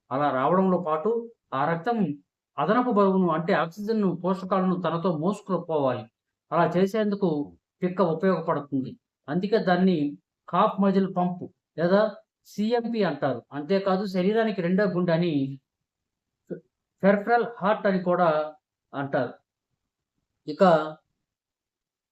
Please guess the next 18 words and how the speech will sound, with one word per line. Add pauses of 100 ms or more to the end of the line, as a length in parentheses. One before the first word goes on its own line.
(2250)
పిక్కలోని
అన్ని
కండరాలు
కలిసి (440)
ఇలా
గుండె
విధులు
నిర్వహిస్తూ
ఉంటాయి.
అయితే (640)
మరి (300)
ముఖ్యంగా
ఈ
కండరాలని
రెండు
ప్రధాన
కండరాలైన (560)
గ్యాస్ట్రోనిమియస్,